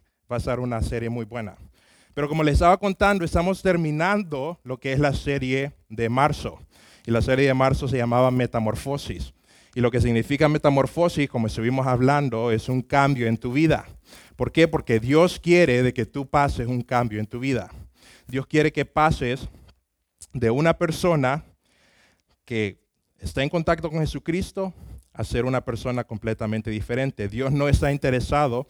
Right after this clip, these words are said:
en dejarte igual. Dios no está interesado en que, que tú pases tu vida como una persona que nunca cambia. Él quiere hacer un cambio y muchas veces es un cambio da-, drástico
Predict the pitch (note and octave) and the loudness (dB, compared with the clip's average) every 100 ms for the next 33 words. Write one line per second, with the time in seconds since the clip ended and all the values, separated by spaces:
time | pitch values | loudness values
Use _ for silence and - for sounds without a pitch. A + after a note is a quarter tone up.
0 | - - - A#2 A2+ - B2+ B2 B2+ - | -14 -20 -8 -4 -4 -2 2 2 0 -6
1 | G#2+ A2+ _ - A#2 A#2 D3 D#3 F2+ - | -6 -6 _ -16 -10 -2 2 2 2 -6
2 | A2+ A#2+ B2+ - C3 B2 B2 A#2+ C#3+ C#3 | -8 -4 -4 -4 -4 -4 -2 0 2 2
3 | B2 A2+ A2 G2+ G#2+ C3 B2+ C3+ B2+ B2+ | 0 -4 -6 -10 -10 -8 -2 0 -2 -6
4 | B2 A#2+ D3 D3+ C#3 A2+ B2 B2 B2 A#2 | -10 -2 0 2 0 -6 -4 -4 -4 -6
5 | C3 B2+ C3 A2 G#2 G#2+ G#2+ C#3 C3+ A#2 | -6 -4 -6 -6 -8 -6 -8 -6 -6 -8
6 | F2+ - - - - A2+ B2+ B2 A#2+ B2 | -12 -16 -20 -12 -4 -2 0 0 0 -2
7 | B2+ B2 D#3 D#3+ C3+ A#2+ A#2 A#2+ C#3 B2+ | -6 -4 0 0 0 -4 -6 -2 -2 0
8 | D3+ D#3+ A#2+ B2 A#2 A2 A2 A#2 A2 A2+ | 0 0 -2 -4 -4 -6 -4 -4 -4 -2
9 | A#2 A#2+ C#3 A2 B2+ C#3+ - A2 - A2+ | -2 -2 -4 -4 0 0 -2 -8 -10 -12